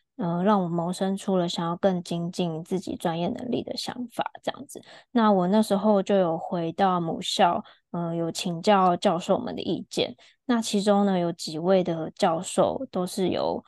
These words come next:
留学美国经验的硕士啊、博士啊这样。那教授们那时候都很鼓励我继续的进修。那除此之外，还有，我也有特别跟家人讨论，那有得到家人的全力的支持，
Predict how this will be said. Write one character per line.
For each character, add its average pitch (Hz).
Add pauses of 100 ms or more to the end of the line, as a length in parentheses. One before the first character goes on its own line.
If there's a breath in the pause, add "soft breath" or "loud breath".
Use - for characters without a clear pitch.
(140 soft breath)
留 175
学 185
美 165
国 165
经 190
验 190
的 170
硕 190
士 185
啊、 165
博 160
士 180
啊 104
这 -
样。 233 (380 loud breath)
那 220 (120)
教 220
授 220
们 175
那 185
时 185
候 175
都 175
很 160
鼓 -
励 180
我 - (220)
继 196
续 185
的 -
进 175
修。 - (320 loud breath)
那 214
除 196
此 185
之 185
外， 180
还 170
有， 170
我 190
也 190
有 165
特 -
别 160
跟 165
家 165
人 165
讨 -
论， - (260 soft breath)
那 190
有 175
得 170
到 180
家 165
人 156
的 -
全 160
力 175
的 -
支 -
持， -